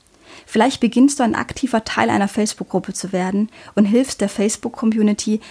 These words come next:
mit deinem Wissen weiter. Wenn du Teil einer Gruppe wirst, die deine Zielgruppe darstellt, hat diese definierte Zielgruppe die Chance, dich kennenzulernen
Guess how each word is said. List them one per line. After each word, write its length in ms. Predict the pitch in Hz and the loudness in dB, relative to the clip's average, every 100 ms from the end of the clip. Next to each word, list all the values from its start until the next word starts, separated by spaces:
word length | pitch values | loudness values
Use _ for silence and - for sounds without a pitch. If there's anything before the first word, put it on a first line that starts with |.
| - | -8
mit 120 | 185 | 0
deinem 260 | 190 185 180 | 2 2 2
Wissen 240 | 196 202 | 0 0
weiter. 400 | 175 170 180 160 185 _ _ _ _ _ _ - - | 0 0 -2 -4 -6 _ _ _ _ _ _ -20 -2
Wenn 120 | 233 | 2
du 140 | 262 | 2
Teil 260 | 254 - 277 | -2 0 0
einer 180 | - 220 | 2 -2
Gruppe 380 | - 262 220 185 | -4 -4 -2 0
wirst, 360 | 185 226 - - _ _ _ | -2 -2 -8 -16 _ _ _
die 60 | 196 | -2
deine 260 | 208 202 | 2 2
Zielgruppe 480 | 202 262 254 185 277 | 0 -4 -4 -4 -4
darstellt, 640 | 180 165 185 190 196 226 - _ _ _ | -2 -2 -4 -6 -6 -8 -12 _ _ _
hat 160 | - 233 | -4 2
diese 220 | 269 285 | 2 2
definierte 500 | 240 233 214 220 196 | 0 2 2 2 -4
Zielgruppe 500 | - 226 - 190 196 | -4 -4 -4 -4 -2
die 100 | 185 | -2
Chance, 360 | - 202 202 | 0 0 0
dich 140 | - - | -2 -6
kennenzulernen 760 | 233 226 233 180 165 165 202 | 2 2 2 -2 -2 0 -2